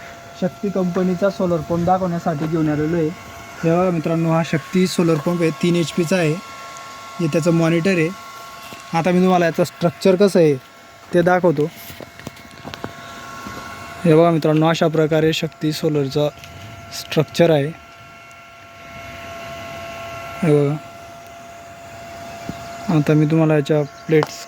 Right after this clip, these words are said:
कशा प्रकारे आहे ते दाखवतो. मित्रांनो, हे बघा, हे अशा प्रकारे त्याच्या प्लेटची रचना केलेली आहे. मित्रांनो, हे जे सोलर आहे, या शेतकऱ्यांना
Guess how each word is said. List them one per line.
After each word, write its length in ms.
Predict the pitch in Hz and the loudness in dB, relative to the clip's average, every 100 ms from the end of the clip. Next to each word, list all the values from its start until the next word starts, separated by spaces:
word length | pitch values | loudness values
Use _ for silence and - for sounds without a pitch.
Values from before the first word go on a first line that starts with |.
| - | -6
कशा 200 | 165 170 | -2 -2
प्रकारे 360 | 151 156 156 156 | 0 0 2 2
आहे 400 | 139 143 - - - - - - - - - - | 2 -2 -12 -16 -18 -18 -18 -18 -18 -18 -6 2
ते 60 | |
दाखवतो. 520 | 147 156 156 147 147 147 - - - - - - - - - - - - | 4 4 2 0 0 -2 -6 -20 -20 -20 -18 -12 -10 -10 -12 -12 -8 0
मित्रांनो, 440 | 151 151 147 151 156 - - - - | 2 4 2 4 2 -2 -12 -14 0
हे 100 | 151 | 4
बघा, 200 | 147 147 156 - - - - - - - | 4 2 -2 -12 -20 -20 -20 -20 -18 -8
हे 140 | 165 | -2
अशा 240 | 151 147 160 | 0 0 0
प्रकारे 500 | 147 143 143 139 143 - - - - - - - - | 2 2 4 2 2 -2 -20 -20 -20 -20 -20 -12 -4
त्याच्या 260 | 147 147 | -2 -2
प्लेटची 520 | 139 - 147 139 - | -2 4 4 4 2
रचना 280 | 151 143 156 139 | 2 2 0 2
केलेली 280 | 147 143 151 | 2 4 2
आहे. 140 | 139 165 - - - - - - - - - - - - - - - - - - - 339 339 - - - - - - - - - | 0 -4 -12 -20 -20 -20 -20 -20 -20 -20 -20 -20 -20 -20 -20 -20 -18 -16 -16 -14 -16 -16 -14 -8 -8 -8 -12 -14 -14 -14 -8 2
मित्रांनो, 400 | 170 156 175 175 | 4 6 6 6
हे 180 | 175 165 | 6 6
जे 160 | 170 | 4
सोलर 340 | 165 175 160 160 | 2 4 4 6
आहे, 460 | 151 127 - - | 6 4 -4 -2
या 60 | 160 | 0
शेतकऱ्यांना 640 | 160 160 - 147 143 147 | 2 0 2 2 4 2